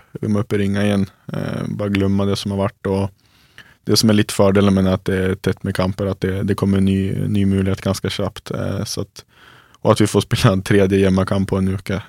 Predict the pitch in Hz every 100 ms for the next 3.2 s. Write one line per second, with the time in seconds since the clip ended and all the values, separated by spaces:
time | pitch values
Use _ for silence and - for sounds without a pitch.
0 | - - 92 - 95 - 101 98 98 95
1 | 95 98 _ _ _ _ _ - - 101
2 | - 98 98 - 101 - 101 95 92 98
3 | 95 95